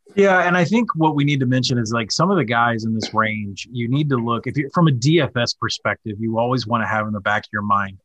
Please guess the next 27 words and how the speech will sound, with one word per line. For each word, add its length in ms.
ownership. 540
Uh, 360
if 80
you 80
could 120
look 160
at 60
a 60
name 320
like 200
Grillo, 420
our, 180
our 120
Fantasy 400
Labs 340
projected 480
ownership 480
is, 240
you 100
know, 160
sixteen 460
percent. 420
That's 320
very, 320
very 320
high. 240
Straka, 540